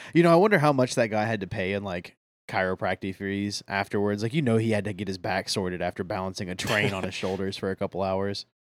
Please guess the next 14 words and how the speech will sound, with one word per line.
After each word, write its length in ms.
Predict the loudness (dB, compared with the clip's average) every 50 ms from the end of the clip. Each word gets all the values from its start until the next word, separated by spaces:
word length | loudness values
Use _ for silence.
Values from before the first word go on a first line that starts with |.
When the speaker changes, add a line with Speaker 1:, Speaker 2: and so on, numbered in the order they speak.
| _ _ _ _ _ _ _ _ -6
Speaker 2:
Yeah, 300 | -2 0 2 2 2 0 0 0
I 80 | 2 2
don't 100 | 4 4
know. 140 | 4 2 4
Maybe 280 | 4 4 4 4 2
his, 340 | 2 2 2 0 -2 -4 -2
maybe 240 | -2 -2 -2 -2 -2
because 300 | -4 -2 -2 -2 -2 -2
it's 120 | -2 -2
his 120 | -2 -2 0
quirk, 240 | 2 0 0 2
his 140 | 0 -2 0
body 320 | 2 2 2 2 4 2 0
is 320 | 0 0 -6 -10 -12